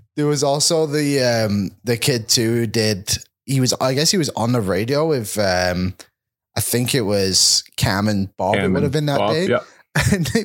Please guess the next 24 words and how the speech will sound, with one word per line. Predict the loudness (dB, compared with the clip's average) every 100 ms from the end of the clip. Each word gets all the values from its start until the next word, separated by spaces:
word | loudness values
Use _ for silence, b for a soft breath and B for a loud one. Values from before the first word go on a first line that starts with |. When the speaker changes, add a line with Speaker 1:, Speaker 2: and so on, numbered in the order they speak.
| -4
Speaker 1:
put | -2 0
him | 0
on | 0 -2
the | -2
camera | 0 0 0 0 0
and | 0
he |
just | -2 0 2 2
stared | 2 0 2 0
at |
the | -2
camera | 0 0 2 0
until | 0 0
they | 0 -2
turned | 0 0 0
it |
off. | 0 0 0 -2 B B B
And | 0 0
then | 0 0
<laughs> | 0 0
right | -2 0
at | -2 0 -4
the | -2 0 2
end, | 0 0 -4